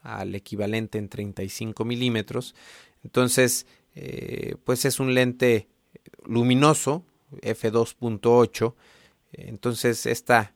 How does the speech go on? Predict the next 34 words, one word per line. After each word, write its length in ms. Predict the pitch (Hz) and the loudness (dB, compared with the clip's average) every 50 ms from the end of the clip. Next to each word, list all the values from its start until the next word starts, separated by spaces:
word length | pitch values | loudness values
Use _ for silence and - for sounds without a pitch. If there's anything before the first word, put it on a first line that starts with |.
| _ _ | _ _
este 260 | - 127 - - - 117 | -18 -18 -12 -4 -2 0
lente 600 | 127 139 143 139 135 127 - 139 135 131 127 _ _ _ _ _ _ _ _ _ | 2 2 2 2 0 0 0 0 0 0 -2 _ _ _ _ _ _ _ _ _
con 160 | - 107 110 | -10 -6 -6
esta 260 | 120 117 - - 113 | -6 -6 -4 -4 -4
luminosidad, 800 | 110 110 110 110 110 107 110 107 - - 123 117 127 131 131 127 - _ _ _ _ _ _ _ _ | -2 -2 -2 -2 -2 -2 -2 -4 -2 -2 2 4 6 6 6 4 0 _ _ _ _ _ _ _ _
eh, 120 | - - | -20 -20
combinado 680 | _ - 113 110 117 117 113 117 123 120 120 120 120 117 | _ -8 -6 -4 -2 -2 -2 0 0 0 0 0 -2 -2
con 140 | - 107 104 | -4 -8 -6
el 120 | 104 101 | -6 -8
sensor 420 | 98 - 104 101 98 - 117 113 110 | -8 -8 -8 -8 -6 -4 -4 -4 -4
foveón, 460 | - - 120 117 127 127 127 131 131 _ _ _ _ _ _ _ | -2 -4 -2 0 2 2 0 0 -4 _ _ _ _ _ _ _
eh, 180 | - - 156 156 | -20 -18 -18 -12
yo 140 | 147 139 123 | -10 -10 -8
creo 160 | - 127 - | -8 -10 -6
que, 300 | - 120 113 104 - _ _ | -2 -2 -2 -2 -4 _ _
que 120 | - 113 | -18 -18
tendrá 580 | - - 107 107 107 107 110 117 113 110 107 _ _ _ _ _ | -12 -10 -8 -6 -4 0 2 2 2 2 0 _ _ _ _ _
excelente, 680 | - - - - - 104 104 113 120 120 113 - 113 107 | -20 -14 -10 -4 -2 0 2 2 2 2 0 0 -2 -2
excelente 540 | - - - 104 104 107 110 107 - 104 | -2 -4 -6 -4 -4 -4 -6 -4 -6 -6
calidad 500 | - - 101 101 107 107 107 113 110 - _ _ _ _ _ _ _ | -6 -4 -4 -4 -2 0 0 0 0 -2 _ _ _ _ _ _ _
en 120 | - 120 101 | -14 -10 -6
la 100 | 101 110 | -4 -2
imagen. 560 | 123 135 139 131 123 - - - 247 - - | 0 0 0 0 0 -2 -8 -8 -8 -8 -10
La 120 | - 147 | -8 -6
única 400 | 131 131 135 135 131 127 - 127 | -6 -4 -4 -4 -6 -2 0 2
desventaja, 640 | 123 123 113 113 120 117 113 - 117 113 - - 113 | 2 2 0 0 -4 -6 -4 -4 -6 -6 -6 -10 -12
bueno, 220 | 107 104 98 _ _ _ _ _ _ | -10 -12 -14 _ _ _ _ _ _
le 140 | - 107 98 | -14 -14 -12
repito 480 | 104 98 101 - 110 104 - - - - | -10 -10 -12 -10 -12 -12 -10 -12 -12 -8
que 140 | - 107 | -6 -6
es 200 | 104 - - - _ _ _ _ _ _ - | -6 -6 -10 -18 _ _ _ _ _ _ -12
un 180 | 110 104 101 | -8 -6 -6
lente 320 | 101 101 101 101 - - 98 | -6 -6 -6 -8 -8 -10 -12
fijo. 460 | - - - 95 101 - - _ _ | -10 -10 -14 -14 -14 -16 -20 _ _